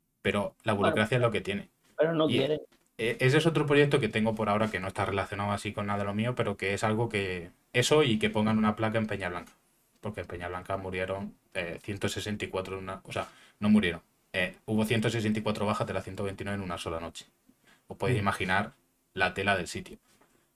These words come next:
Speaker 1: Entonces, yo estoy comprometido ahora cada vez más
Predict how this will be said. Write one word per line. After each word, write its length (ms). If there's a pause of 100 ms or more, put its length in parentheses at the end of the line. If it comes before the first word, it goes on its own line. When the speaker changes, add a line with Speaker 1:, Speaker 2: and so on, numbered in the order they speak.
(160)
Speaker 1:
Entonces, 320 (1120)
yo 400
estoy 300
comprometido 580
ahora 260
cada 140
vez 160
más 320